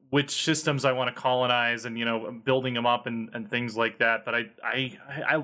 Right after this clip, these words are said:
I feel like I want a galaxy that has more granularity or more, more different sizes of,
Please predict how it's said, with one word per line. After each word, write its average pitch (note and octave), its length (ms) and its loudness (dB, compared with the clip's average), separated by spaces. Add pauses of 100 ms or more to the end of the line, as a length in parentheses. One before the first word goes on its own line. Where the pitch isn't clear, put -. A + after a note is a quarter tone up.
I E3 60 4
feel A3 180 2
like A#3 140 4
I G3+ 40 2
want F3 200 0
a D#3 40 -2
galaxy D3 560 0
that B2+ 140 0
has B2 580 0 (1400)
more F3 260 6
granularity C3+ 840 2
or C3+ 100 0
more, E3+ 340 2
more D3+ 200 -2
different E3 500 0 (240)
sizes C3 800 0
of, A2 420 -6